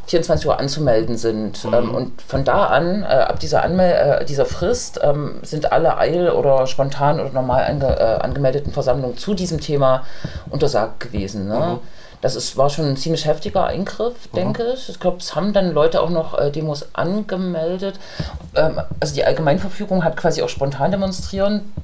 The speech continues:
Speaker 1: them-, themenbezogen
Speaker 2: Mhm.
Speaker 1: untersagt. Und dann gab's noch drei oder vier konkrete, ähm, Verbotsbescheide gegen die große Demo,
Speaker 2: Mhm.
Speaker 1: gegen zwei Kundgebungen, eine von der Gefangenengewerkschaft, äh, eine von der,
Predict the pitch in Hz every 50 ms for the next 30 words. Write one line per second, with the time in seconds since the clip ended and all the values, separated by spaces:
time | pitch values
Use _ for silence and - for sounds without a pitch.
0 | - - - - 175 151 143 - - 175 180 196 233 240 220 - - - 196 190
1 | 190 180 - - 175 180 175 135 170 170 185 214 208 - - - - - - -
2 | - - - - 160 160 170 156 170 175 - - 180 151 - - - - - -
3 | - 127 160 180 180 175 165 - - - - 160 180 185 185 180 185 - 160 151
4 | - - 147 143 156 139 127 117 117 - - 110 117 113 110 110 113 113 - -
5 | - - - - - - - - - - - - - 139 - 151 196 214 - -
6 | 202 - - - 165 170 170 165 - 147 151 165 151 139 139 - 131 139 135 143
7 | 143 143 151 165 190 202 208 208 214 226 233 233 - 113 110 131 139 139 143 -
8 | - - - - 170 165 165 156 - - 131 123 - - 180 196 208 208 196 185
9 | 175 175 - - 143 143 143 156 147 143 139 131 127 131 120 - - - 147 165
10 | 190 202 190 185 175 156 160 165 165 - - - 170 170 - - - - - -
11 | - 147 143 - - - 143 143 143 - 147 143 139 139 131 131 131 127 127 127
12 | 127